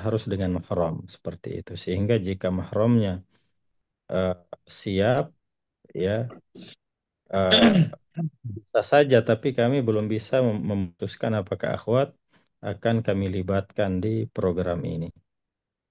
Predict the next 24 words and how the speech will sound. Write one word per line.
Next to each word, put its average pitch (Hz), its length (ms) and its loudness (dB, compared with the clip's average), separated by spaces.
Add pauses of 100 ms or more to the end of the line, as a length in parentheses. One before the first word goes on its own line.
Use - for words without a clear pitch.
(260)
Sementara 95 420 -2 (100)
ini 113 100 2 (100)
kami 95 160 0 (100)
buka 98 220 -4 (120)
untuk 117 260 -2 (260)
ikhwan, 92 360 0 (120)
seperti - 300 -12 (100)
itu. - 120 -20 (3000)
Mungkin 123 340 4
nanti 147 220 4 (280)
silahkan 117 480 2
berikan 117 340 2 (100)
masukannya 123 680 0 (140)
kepada 98 360 -4
Ustaz 92 280 -4
Tommy, 110 260 0 (540)
ya. 98 80 0 (760)
Seperti - 320 -6 (120)
apa 95 160 -2 (120)
mungkin 104 240 -2 (100)
akan 92 180 -4 (100)
kami 98 220 0 (220)
pertimbangkan 98 720 0
secara 90 240 -2